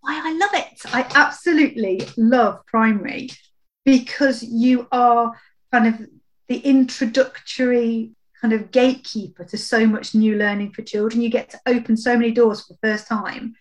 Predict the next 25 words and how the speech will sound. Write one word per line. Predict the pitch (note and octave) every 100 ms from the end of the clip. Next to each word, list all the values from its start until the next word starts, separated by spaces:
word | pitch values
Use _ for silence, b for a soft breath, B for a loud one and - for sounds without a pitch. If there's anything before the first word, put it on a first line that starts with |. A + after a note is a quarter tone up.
| b _ _
and | A#3 A#3
get | -
them | A3+
to | -
go, | G#3+
"Wow, | G#3 - _ _ - - - - - - _ -
that's | - - -
amazing. | D#4 E4+ F#4+ F#4 E4+ E4+
Look | F4+ -
at | F#4 -
that. | - - - -
It's | - - _ _ -
brilliant." | C5 C#5+ C5 F4+ - - _ _ _ -
And | C4+ C#4 C#4+
you | A#3+
get | D4 -
to | C#4+
create | - C#4+ C#4+ C#4+
these | B3 A3+ -
curriculum | B3+ - A#3+ A#3
worlds, | A3+ A3+ G3+ G#3+
which | G#3
is | A3+ -
so | B3+
beautiful. | A3 B3 - - - -